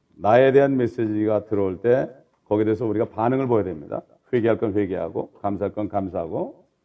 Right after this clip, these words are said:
아, 그렇게 해야 되겠죠. 아, 그렇기 때문에 우리는 일 대 일로 지금 주님을 만나는 시간입니다. 일 대 일로. 자,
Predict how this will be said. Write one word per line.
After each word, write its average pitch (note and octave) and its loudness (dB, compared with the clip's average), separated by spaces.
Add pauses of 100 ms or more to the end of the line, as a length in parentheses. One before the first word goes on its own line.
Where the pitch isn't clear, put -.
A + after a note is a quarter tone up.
(260)
아, E2 -8 (100)
그렇게 G2 -6
해야 F#2 0
되겠죠. F2 -8 (500)
아, D#2+ -20
그렇기 G2+ -2
때문에 G#2 -2
우리는 A2 -2 (460)
일 C3+ -6
대 D#3 2
일로 C3 0
지금 A#2 -2
주님을 A2+ -2
만나는 G2 -4
시간입니다. F2 -12 (280)
일 G2 -6
대 G2+ -4
일로. D#2+ -10 (3000)
자, D#2+ -8